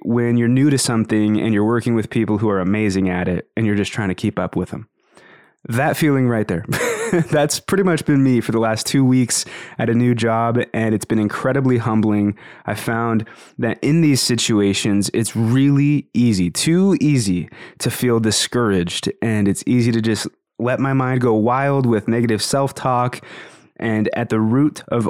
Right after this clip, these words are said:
all of it, in my opinion, is comparison. So I'm gonna share a little bit about that today. Uh, but before I do, I just have to say this, you know, something so beautiful about having a podcast like this for almost three years now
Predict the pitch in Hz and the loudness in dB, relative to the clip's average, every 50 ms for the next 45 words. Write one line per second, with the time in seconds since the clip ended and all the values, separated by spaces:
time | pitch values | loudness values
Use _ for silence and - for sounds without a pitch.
0 | - - 110 117 120 117 117 107 95 90 90 82 - - - - - 113 113 110 | -4 -2 0 0 2 2 2 2 0 0 -2 -2 -4 -8 -10 -6 -4 -2 0 0
1 | 98 95 90 - 101 95 92 90 90 92 95 - _ - 98 95 92 92 90 92 | 0 -2 -2 -2 -2 0 0 0 0 0 -2 -4 _ -4 -2 0 0 0 -2 -4
2 | - - - - 120 104 - 139 143 151 143 120 - - - 92 82 76 - - | -6 -8 -6 -4 -4 -2 -2 0 0 0 0 0 -2 -2 -2 -2 -2 -2 -2 -2
3 | 107 87 98 117 131 131 123 - 143 127 120 113 123 123 123 120 120 - - 107 | -2 -2 0 0 0 0 0 0 0 2 2 2 2 2 2 0 0 0 0 -2
4 | 110 107 104 95 - 107 107 107 - - - 107 104 98 92 95 95 - - - | 0 0 0 -2 -2 -4 -4 -4 -4 -4 -2 -2 0 0 0 0 -2 -2 -6 -18
5 | - - - - - - - - 104 101 - 101 107 120 117 - 151 151 156 147 | -20 -20 -20 -20 -16 -10 -6 -4 -4 -4 -4 -4 -2 -2 -2 0 0 0 2 2
6 | 131 120 117 110 123 127 123 117 107 104 - _ _ _ _ _ _ _ _ _ | 2 0 0 0 2 2 2 2 2 0 -2 _ _ _ _ _ _ _ _ _
7 | _ _ _ - - 135 175 185 - 160 160 151 - 143 - - 123 113 113 117 | _ _ _ -6 -4 -2 -2 -2 0 -2 -2 0 -2 -2 0 0 0 2 2 2
8 | 104 92 - 131 120 117 113 - 151 156 160 190 165 143 - - 139 135 139 135 | 2 0 0 0 0 0 0 0 0 0 2 2 0 0 0 0 0 2 2 2
9 | 127 - 113 123 131 123 - - 123 117 117 113 107 87 113 110 110 113 107 104 | 0 0 0 0 0 0 0 0 0 0 2 0 0 0 0 0 0 0 -2 -2
10 | - - 107 113 117 - - 127 123 120 - 131 120 117 - 123 123 123 - - | -2 -2 -2 -2 -2 -2 -2 -2 -2 -2 -2 -2 -2 -2 -2 -2 -2 -2 -2 -2
11 | 123 98 73 110 107 107 101 - - - - - 110 120 123 127 120 110 107 110 | -2 0 0 0 0 0 -2 -4 -8 -10 -6 -2 0 0 2 2 2 2 2 2
12 | 113 123 113 123 131 131 131 135 139 139 | 2 2 0 0 0 0 0 0 -2 -2